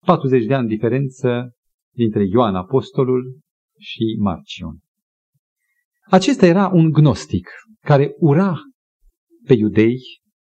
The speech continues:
ura Dumnezeul iudeilor, deci Dumnezeul Vechiului Testament, îl înălța pe Domnul Hristos și îl deranja faptul că în Evanghelii, pe lângă prezentarea chipului Domnului Hristos, apare foarte mult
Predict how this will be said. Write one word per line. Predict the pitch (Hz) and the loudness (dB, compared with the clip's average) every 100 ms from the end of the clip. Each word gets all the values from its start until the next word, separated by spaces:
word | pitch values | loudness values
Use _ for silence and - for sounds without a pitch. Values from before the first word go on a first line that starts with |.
| _ _ _ _ _ _ - | _ _ _ _ _ _ 0
ura | 214 190 226 | 6 6 6
Dumnezeul | 165 202 175 165 160 311 285 180 | 6 6 6 4 2 2 4 4
iudeilor, | 156 139 139 117 101 | 4 4 4 2 0
deci | 87 107 | 0 0
Dumnezeul | 92 104 98 120 | 2 0 2 0
Vechiului | 101 113 101 | 0 -2 -4
Testament, | 95 92 95 87 123 135 - _ _ | -4 -6 -8 -6 -6 -8 -14 _ _
îl | 202 | 6
înălța | 170 165 156 170 120 | 6 6 2 2 0
pe | - 127 | 0 2
Domnul | 147 127 | 2 0
Hristos | 123 113 - 190 - _ _ - | -2 -2 2 0 0 _ _ -10
și | - 262 | 2 4
îl | |
deranja | 226 233 233 269 | 4 2 2 2
faptul | 277 277 220 | 2 4 4
că | 214 | 6
în | |
Evanghelii, | 190 175 170 175 254 226 214 208 _ _ _ _ _ _ | 6 4 2 2 2 0 -2 -6 _ _ _ _ _ _
pe | - | 4
lângă | 247 311 196 151 | 4 4 4 2
prezentarea | 147 143 147 196 156 | 2 2 2 2 0
chipului | - 262 - 143 | -2 -2 0 0
Domnului | 123 131 127 | 2 0 0
Hristos, | 123 127 196 190 - _ _ _ | -2 0 2 0 -4 _ _ _
apare | - 190 226 220 | 0 2 2 2
foarte | - 254 208 | 2 4 6
mult | 196 214 214 | 6 4 0